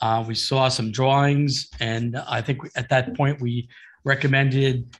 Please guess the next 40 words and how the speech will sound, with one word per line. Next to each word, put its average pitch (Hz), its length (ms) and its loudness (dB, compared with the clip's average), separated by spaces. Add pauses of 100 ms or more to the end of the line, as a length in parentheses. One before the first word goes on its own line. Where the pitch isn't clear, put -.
(320)
you 139 80 -8
know, 123 100 -4
we 139 260 -4
wanted 135 340 0
you 131 100 0
to 120 60 -2
go 131 80 2
out 127 200 4
to 127 80 -2
bid 135 440 0
so - 160 -2
we 127 140 0
knew 131 160 4
what 131 220 0
kind 131 300 0
of, 120 200 -2
uh, 113 340 2 (760)
uh, 113 240 -6
financial, 120 880 -2 (220)
uh, 113 220 -6 (160)
commitment 139 500 0
it 151 100 -4
was 131 140 -4
gonna 135 220 2
be. 131 420 0 (720)
But 160 280 -2 (160)
in 147 100 0
addition 185 400 2
to 156 140 2
that, 147 320 2
what 143 160 -2
we 139 100 0
did 131 280 0
was 123 280 -2
referred 147 460 0
it 139 180 -2
out 139 420 0 (600)
to 131 480 2 (360)
other 143 200 2
departments, 139 960 0